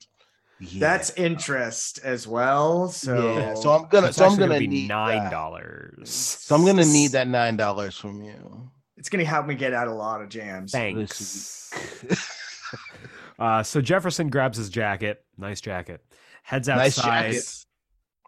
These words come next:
Speaker 3: to talk to the, uh, to reporters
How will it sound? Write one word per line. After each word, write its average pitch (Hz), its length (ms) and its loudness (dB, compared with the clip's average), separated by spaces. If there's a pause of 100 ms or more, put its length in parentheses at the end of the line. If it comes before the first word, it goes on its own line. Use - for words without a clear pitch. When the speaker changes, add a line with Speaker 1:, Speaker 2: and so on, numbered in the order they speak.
(360)
Speaker 3:
to - 100 -14
talk 147 360 -2
to 107 580 -6 (100)
the, 104 340 -6
uh, 87 340 -8 (180)
to 110 260 -8 (140)
reporters 95 800 -4